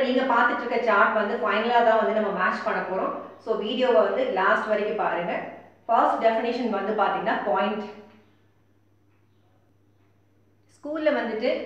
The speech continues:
for example, பேப்பர்ல வந்து ஒரு டாட் வந்து மார்க் பண்ணுங்க அப்படின்னு சொன்னாங்கன்னா நீங்க என்ன பண்ணுவீங்க? இந்த மாதிரி ரெப்ரசன்ட் பண்ணுவீங்க. Three or four dots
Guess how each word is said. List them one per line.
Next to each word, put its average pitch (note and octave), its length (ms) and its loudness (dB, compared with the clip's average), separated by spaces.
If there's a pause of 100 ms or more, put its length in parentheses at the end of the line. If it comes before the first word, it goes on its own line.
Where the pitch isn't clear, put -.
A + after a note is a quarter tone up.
(120)
for A3+ 80 4 (100)
example, A#3 460 0 (140)
பேப்பர்ல A#3 500 2
வந்து A3 180 -2 (220)
ஒரு G#3+ 160 0 (720)
டாட் A#3 360 4
வந்து A3 160 0 (120)
மார்க் G#3 280 0
பண்ணுங்க G3 360 -2
அப்படின்னு G3+ 280 -4
சொன்னாங்கன்னா G3 360 -4
நீங்க F#3+ 160 -4
என்ன G#3 160 -2
பண்ணுவீங்க? F#3+ 340 -2 (1700)
இந்த G3+ 180 -4
மாதிரி E3+ 160 0 (140)
ரெப்ரசன்ட் F#3+ 440 -2
பண்ணுவீங்க. D#3 280 -6 (420)
Three D4 160 -6 (120)
or B3 80 8 (100)
four A3+ 180 4 (120)
dots G#3+ 260 4